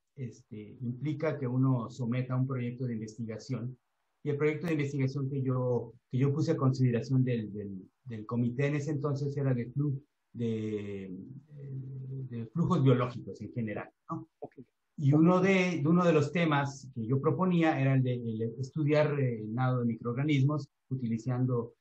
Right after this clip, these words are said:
Speaker 1: dispositivos sintéticos, que fue la, la, la oportunidad que yo, este, identifiqué, ¿no? Porque hab-, obviamente hay gente que, que hace este trabajo, eh, observando bacterias o hace, eh,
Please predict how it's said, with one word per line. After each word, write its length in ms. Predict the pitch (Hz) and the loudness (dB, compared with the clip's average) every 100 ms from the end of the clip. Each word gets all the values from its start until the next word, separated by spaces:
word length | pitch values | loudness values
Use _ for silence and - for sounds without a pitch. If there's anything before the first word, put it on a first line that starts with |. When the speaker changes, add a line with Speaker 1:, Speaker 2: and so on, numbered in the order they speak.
| _ | _
Speaker 1:
dispositivos 580 | 139 131 131 - 156 151 | -4 -2 -2 0 2 2
sintéticos, 640 | 165 160 202 - 127 - - | 2 2 0 0 -4 -6 -2
que 220 | 135 135 | 0 2
fue 140 | 151 147 | 2 0
la, 320 | 147 135 113 | 2 0 -2
la, 260 | 113 107 - _ _ - | -4 -8 -10 _ _ 0
la 100 | 139 | 2
oportunidad 580 | 139 139 143 143 170 165 | 2 2 4 6 4 4
que 160 | 156 | 2
yo, 560 | 143 151 151 147 107 - - _ _ _ _ | 6 6 8 6 4 -2 -12 _ _ _ _
este, 420 | 120 101 - - | -10 -8 -8 0
identifiqué, 800 | 127 127 127 131 127 - 123 - - | 4 4 4 2 0 -2 -6 -8 -10
¿no? 100 | 143 | -6
Porque 240 | 151 131 | -4 0
hab-, 140 | 156 156 | 0 2
obviamente 460 | 160 170 160 160 143 | 4 4 4 2 2
hay 100 | 131 | 2
gente 300 | 135 117 107 | 0 0 -4
que, 160 | 104 - _ - | -8 -10 _ -4
que 60 | |
hace 160 | 120 143 | -4 -4
este 180 | 135 135 | -2 -2
trabajo, 640 | 110 104 113 135 120 - - _ _ _ 123 | 0 -2 0 0 0 0 -10 _ _ _ -12
eh, 320 | 104 90 90 | -10 -10 -10
observando 600 | - - 120 139 160 151 | -6 0 4 4 4 4
bacterias 720 | 123 - 143 131 131 113 113 | 2 0 0 4 4 2 -2
o 120 | 107 | -6
hace, 260 | 107 127 110 | -6 -4 -4
eh, 140 | 101 | -6